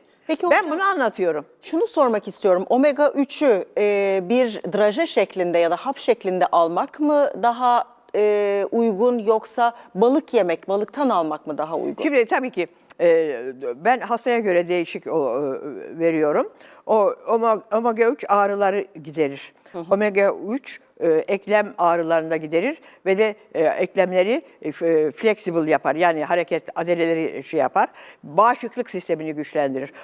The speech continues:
Speaker 2: Onun için balık çok önemli. Şimdi kış aylarındayız. E, balık çok bollaştı. Korkmasınlar.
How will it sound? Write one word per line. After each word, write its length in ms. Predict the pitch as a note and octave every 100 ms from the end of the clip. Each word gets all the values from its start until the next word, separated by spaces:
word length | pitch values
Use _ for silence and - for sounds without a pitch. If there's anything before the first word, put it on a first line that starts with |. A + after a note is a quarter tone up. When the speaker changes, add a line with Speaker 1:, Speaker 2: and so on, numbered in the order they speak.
| -
Speaker 2:
Onun 180 | - C4+
için 280 | B3 F#4 D4
balık 260 | C#4 C#4+ -
çok 180 | C4+
önemli. 420 | F3 D3+ C3+ B2+ - - -
Şimdi 280 | - C4 A#3
kış 200 | D4 -
aylarındayız. 760 | F#3+ F3+ E3 D#3+ D#3 A3 - - - -
E, 120 | F3 F#3+
balık 260 | B3+ -
çok 220 | C#4+ C4
bollaştı. 520 | G3 D#3 D3+ - - B3+
Korkmasınlar. 640 | - C#4+ G#3 F3 F#3 A#3